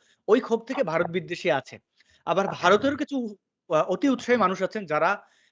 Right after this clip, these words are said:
এই ডিসেম্বরের এই যে বিজয়, ষোলোই ডিসেম্বরের বিজয়কে এককভাবে ভারতের কৃতিত্ব মনে করেন। তারা বাংলাদেশের এই যে মানুষগুলো যে শহীদ হয়েছেন, তিরিশ লক্ষ মানুষের হত্যা,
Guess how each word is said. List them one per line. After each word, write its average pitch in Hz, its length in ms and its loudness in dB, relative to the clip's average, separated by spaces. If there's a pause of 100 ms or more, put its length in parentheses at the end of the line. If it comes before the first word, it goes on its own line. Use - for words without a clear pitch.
এই 160 220 0
ডিসেম্বরের 214 680 4
এই 180 100 0
যে 180 160 -8
বিজয়, 165 260 2
ষোলোই 170 260 4
ডিসেম্বরের 180 440 0
বিজয়কে 180 340 2
এককভাবে 214 500 0
ভারতের 190 440 2
কৃতিত্ব 233 380 -2
মনে 180 200 0
করেন। 139 280 -2
তারা 151 280 0
বাংলাদেশের 160 560 0 (580)
এই 175 100 -2
যে 202 80 6
মানুষগুলো 202 480 2
যে 180 120 -2
শহীদ 202 320 2
হয়েছেন, 180 320 2
তিরিশ 185 300 -2
লক্ষ 208 160 -4
মানুষের 175 400 0
হত্যা, 160 520 0